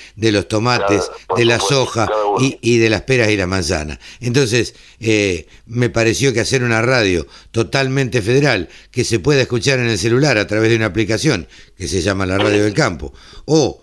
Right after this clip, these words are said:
Speaker 2: Sí.
Speaker 1: entrar en una computadora y escucharla, me parec-, nos pareció la, la opción más interesante para hacer una radio,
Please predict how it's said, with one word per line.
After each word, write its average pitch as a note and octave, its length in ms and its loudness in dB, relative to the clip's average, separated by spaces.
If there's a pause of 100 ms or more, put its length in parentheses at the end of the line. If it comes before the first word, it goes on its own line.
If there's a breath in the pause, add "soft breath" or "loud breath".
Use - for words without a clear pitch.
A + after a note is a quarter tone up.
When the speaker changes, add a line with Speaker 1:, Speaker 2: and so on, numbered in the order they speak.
Speaker 2:
Sí. G2+ 200 -2
Speaker 1:
entrar C3 280 0
en C3 100 -2
una B2+ 200 -2
computadora B2 560 0
y A2 80 2
escucharla, E3 600 0 (220 loud breath)
me A2+ 160 -4
parec-, F#2+ 380 -2
nos A2 160 -2
pareció A#2+ 520 0 (280 loud breath)
la, F#2+ 400 -4 (280 soft breath)
la G#2 160 -2
opción A#2+ 340 -2
más A#2 200 -2
interesante G#2 640 -2
para F2 160 -2
hacer F#2 200 -2
una F2+ 140 -2
radio, F2 480 -2